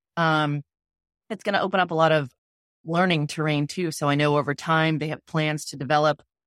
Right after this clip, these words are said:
more learning facilities there. And I think that's great. I think it's always great when a, when a ski area can have kind of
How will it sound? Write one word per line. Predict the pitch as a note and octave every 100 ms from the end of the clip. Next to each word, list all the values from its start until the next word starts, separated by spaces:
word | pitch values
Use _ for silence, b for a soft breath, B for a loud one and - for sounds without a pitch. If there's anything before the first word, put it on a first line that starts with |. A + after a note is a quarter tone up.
| _
more | D#3+ D#3+ D#3+
learning | C#3+ D3 D3 F#3
facilities | - G3+ A3+ A3 A3+ A#3 -
there. | A3 A#3
And | G3+
I | C#3+
think | F3+ D3+
that's | C#3+ -
great. | - C#3+ D3+ D3 D3 _ _ _
I | C#3+
think | D3+ D#3+
it's | D#3+
always | D#3 D3
great | D3 C#3+
when | C#3+
a, | C3+ C3 B2+
when | C#3 C#3
a |
ski | C#3 E3 D3+
area | D3 C#3
can | B2+ C#3
have | D3+ C#3+
kind | - D3
of | C#3